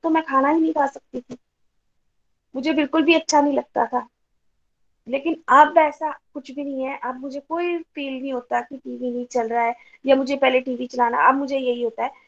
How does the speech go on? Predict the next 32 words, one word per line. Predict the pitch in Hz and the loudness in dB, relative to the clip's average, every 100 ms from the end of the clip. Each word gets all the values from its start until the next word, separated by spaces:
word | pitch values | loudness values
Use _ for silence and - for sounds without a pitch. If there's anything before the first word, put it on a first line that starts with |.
| _ | _
कि | 285 277 | -6 -2
जल्दी | 254 247 262 | -2 -2 -4
से | 269 | -8
मुझे | 254 262 | -6 -8
अपना | - 254 247 - _ - - | -8 -8 -8 -10 _ -10 2
अ, | 220 | 2
जो | 214 247 | 4 2
भी, | 247 254 _ - | 2 -2 _ -2
अ, | 208 208 196 - - | 2 2 0 -4 -10
अपना | 226 226 | -4 0
लंच, | 233 214 220 | 2 0 -2
डिनर | 226 233 220 | -6 -4 -2
या | 226 226 | 0 0
ब्रेकफास्ट | 233 - - - _ | -2 -4 -8 -8 _
करना | 226 220 | -6 -2
है, | 311 - _ _ _ _ _ | -2 -4 _ _ _ _ _
तो | 285 277 | 4 4
आगे | - 254 269 | 6 4 4
चल | 269 240 | -4 -6
के | 262 | -8
मुझे | 254 247 | -10 -10
अपना | 254 240 240 240 - | -12 -10 -8 -8 -8
माला | 233 220 214 | -6 -4 -4
करनी | 220 220 220 | -6 -10 -10
है, | 226 247 | -10 -12
मुझे | 262 247 | -8 -4
माला | 233 226 | 0 2
रात | 226 233 - | 2 0 -6
तक | - | -10
अपनी | - 233 226 226 | -6 -2 -2 -4
कितनी | 262 - 233 226 | -10 -4 -2 0
मैंने | 226 220 220 | -2 -6 -6